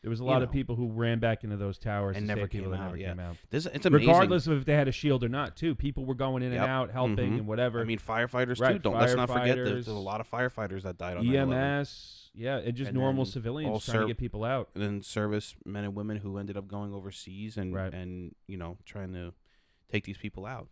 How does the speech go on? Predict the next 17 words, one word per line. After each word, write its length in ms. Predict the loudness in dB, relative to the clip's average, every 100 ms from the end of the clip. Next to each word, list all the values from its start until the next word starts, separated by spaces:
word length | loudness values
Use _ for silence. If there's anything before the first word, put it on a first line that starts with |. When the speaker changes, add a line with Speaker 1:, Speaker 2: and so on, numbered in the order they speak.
| -14
Speaker 2:
So, 200 | -12 -10
Speaker 1:
Yeah. 720 | -10 -14 -16 -20 _ _ -12
Speaker 2:
uh, 200 | -10 -10 -12 -14 -8
thank 240 | -8 -8
you. 80 | -12
Thank 180 | -10 -8
you, 80 | -6
everybody, 240 | -6 -10
for 140 | -10
that. 140 | -14 -16 _ _ _ _ -16
Um, 340 | -12 -10 -12 -10
tell 140 | -2 -2
me 140 | -2
about 260 | -2 -2 0
this 240 | -2 -2
guy, 240 | -4 -4
Chipman. 380 | -2 -2 0 -2